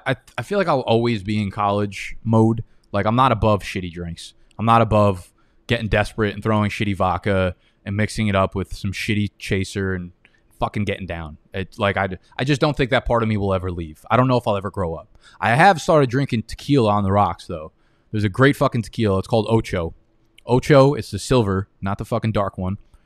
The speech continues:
I could drink that on the rocks all day. But that al-, also usually leads to really downhill behavior. You don't wanna drink straight tequila 'cause you think you're, like, mature.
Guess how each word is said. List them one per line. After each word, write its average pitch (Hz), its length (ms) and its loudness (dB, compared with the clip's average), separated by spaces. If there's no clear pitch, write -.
I 120 100 2
could 120 140 0
drink 123 160 0
that 113 100 2
on 107 80 0
the 98 80 -2
rocks 98 260 0
all 92 120 -2
day. 80 240 -12
But 107 240 2
that 107 140 2
al-, 107 240 2
also 104 380 -2
usually 95 340 -2
leads 92 320 -4
to - 80 -10
really 90 320 -2
downhill 101 420 0
behavior. 87 540 -6
You 107 80 -2
don't 107 120 4
wanna 104 160 2
drink 98 220 -2
straight 90 240 -8
tequila 80 460 -10
'cause 95 160 -4
you 101 80 -4
think 131 260 0
you're, 110 100 0
like, 95 380 0
mature. 101 640 0